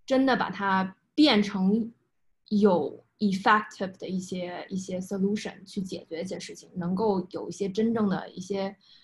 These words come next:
效果，然后能够更普世的去benefit这样的一，一些方式。就是你不可能永远每天都protest吧，大家还是要吃饭，还是要工作的，对不对？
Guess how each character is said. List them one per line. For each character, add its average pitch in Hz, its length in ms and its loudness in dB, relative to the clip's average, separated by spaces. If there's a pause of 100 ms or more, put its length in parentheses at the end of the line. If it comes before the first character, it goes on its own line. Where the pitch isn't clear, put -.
(140)
效 330 340 4
果， - 420 -8
然 165 160 -4
后 180 640 -4
能 190 160 4
够 226 300 4 (180)
更 202 560 4 (400)
普 185 300 0
世 320 400 4
的 123 280 0
去 - 180 0
benefit 214 720 4 (220)
这 220 100 2
样 180 200 2
的 104 100 -8
一， 139 220 -10
一 190 60 -6
些 190 160 -2
方 202 280 2
式。 - 140 -8
就 349 160 -4
是 247 260 4 (240)
你 214 120 8
不 403 160 4
可 - 240 -2
能 202 280 4
永 190 340 6
远 277 140 4 (720)
每 185 300 4
天 262 280 2
都 247 160 4
protest - 540 -6
吧， - 260 -20
大 226 140 -2
家 277 120 4
还 202 180 0
是 220 80 0
要 240 120 2
吃 - 220 -6
饭， 247 160 4
还 196 140 2
是 233 60 4
要 220 80 2
工 247 220 4
作 294 200 -2
的， - 100 -14
对 - 100 -10
不 - 80 -16
对？ - 80 -20